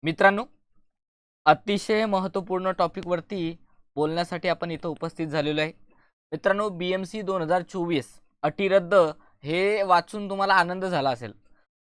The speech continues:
परंतु मित्रांनो, कुठंतरी बघा, आता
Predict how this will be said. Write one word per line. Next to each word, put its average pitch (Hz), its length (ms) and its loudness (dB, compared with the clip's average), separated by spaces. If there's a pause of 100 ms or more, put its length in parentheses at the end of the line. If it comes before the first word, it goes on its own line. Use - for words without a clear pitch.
परंतु 185 300 2
मित्रांनो, 208 380 -2
कुठंतरी 196 580 -2 (760)
बघा, 202 240 8
आता 202 220 4